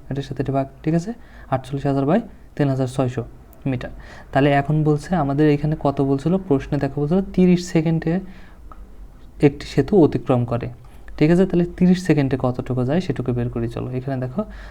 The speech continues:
তাহলে তিরিশ সেকেন্ডে যায় কত? এক সেকেন্ডের চাইতে তিরিশ সেকেন্ড অবশ্যই বেশি যাবে, তাই না? আর বেশি হলেই কোথায় হয়? উপরে গুণ হয়ে যায়, ঠিক আছে? তাহলে আটচল্লিশ, ছত্রিশ ঠিকই আছে, গুণ খালি তিরিশ, গুণ উপরে হয়ে গেল। এখন একে কী করেছে? সরাসরি কাটাকাটি করে দিলাম,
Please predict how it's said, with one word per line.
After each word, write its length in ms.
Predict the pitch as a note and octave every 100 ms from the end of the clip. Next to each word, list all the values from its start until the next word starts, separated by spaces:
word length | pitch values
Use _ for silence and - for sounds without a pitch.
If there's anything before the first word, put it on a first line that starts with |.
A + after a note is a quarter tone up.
| -
তাহলে 200 | C#3 C#3 C#3
তিরিশ 300 | E3+ F#3+ -
সেকেন্ডে 380 | C#3 C3 B2+ B2+
যায় 240 | C3+ F#3+ - -
কত? 280 | C#3+ C#3+ C#3 - - -
এক 160 | D3
সেকেন্ডের 440 | - D3+ D#3 - -
চাইতে 220 | D#3 D#3
তিরিশ 400 | D#3 D3 D3 -
সেকেন্ড 320 | - C#3+ D3
অবশ্যই 300 | C#3+ D3 -
বেশি 300 | C#3 C3+ C#3+
যাবে, 240 | C3+ C3 C3
তাই 120 | D3+
না? 180 | G3+ - - - -
আর 120 | C3
বেশি 300 | C3 C3 C#3+
হলেই 220 | D3 D3+
কোথায় 280 | D3+ C3+ C#3+
হয়? 160 | F#3+ A#3 -
উপরে 340 | C3 C3 B2+
গুণ 240 | B2+ C#3 C#3+
হয়ে 200 | B2+ A#2+
যায়, 180 | B2 B2 - - -
ঠিক 140 | D3
আছে? 160 | F3 A3 - - - -
তাহলে 180 | C3 C3
আটচল্লিশ, 520 | B2+ B2+ C3+ C3+ -
ছত্রিশ 400 | C3+ C3 C#3 C#3
ঠিকই 240 | - B2+ C#3
আছে, 220 | C#3 F3+
গুণ 300 | D#3 C#3 F3
খালি 280 | - B2+ B2+
তিরিশ, 400 | C3 C#3 G3+ -
গুণ 180 | B2+ C3
উপরে 240 | B2+ B2
হয়ে 160 | B2 A#2+
গেল। 140 | A#2+ - - - - -
এখন 220 | C#3 D#3
একে 200 | C3+ C#3+
কী 120 | D3 C#3
করেছে? 440 | - G#3+ - A#3+ A#3+ - -
সরাসরি 400 | - B2+ B2+ D#3
কাটাকাটি 460 | - B2 B2 B2 B2
করে 220 | B2+ B2
দিলাম, 260 | B2 A#2+